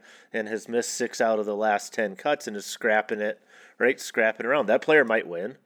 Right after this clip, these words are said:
That player might be a Ryan Moore. That player might be somebody who has won, uh, on tour multiple times. But, man,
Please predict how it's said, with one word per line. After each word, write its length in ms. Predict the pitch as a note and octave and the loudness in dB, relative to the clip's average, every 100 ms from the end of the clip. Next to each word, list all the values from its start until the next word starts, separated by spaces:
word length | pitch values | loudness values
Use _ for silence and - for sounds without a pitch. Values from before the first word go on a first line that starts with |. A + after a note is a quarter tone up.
| _ _ _ - | _ _ _ -2
That 160 | A#2 | 0
player 260 | - B2+ A#2+ | 4 6 6
might 260 | A2 A#2 | 4 2
be 280 | G2 G#2+ G#2+ | 0 -4 -2
a 80 | - | -2
Ryan 400 | G#2 G#2+ G2+ G2 | 2 2 2 -2
Moore. 240 | F#2 G2+ | -2 0
That 160 | A#2 A#2+ | 0 0
player 240 | B2 A2+ | -2 -2
might 260 | G#2+ A2 F#2+ | 0 0 -2
be 140 | G#2+ | -6
somebody 400 | G#2 A#2 A2 G#2+ | -6 -4 -4 -4
who 260 | G2 A2+ G#2+ - - - | -4 -6 -6 -12 -14 -2
has 200 | A#2 F#2+ | -2 0
won, 400 | G#2 A2+ A2 - | 0 0 -2 -6
uh, 260 | G2 G#2 D#2 | -6 -6 -4
on 180 | G#2+ G2 | -6 -6
tour 260 | A#2 A2 | -4 -2
multiple 400 | G#2 G#2+ - G2+ | -2 -4 -4 -10
times. 440 | F#2 G2 A2+ C3+ - | -8 -6 -4 -4 -4
But, 200 | G#2 G#2+ | -6 -2
man, 300 | C#3+ B2+ | -2 -2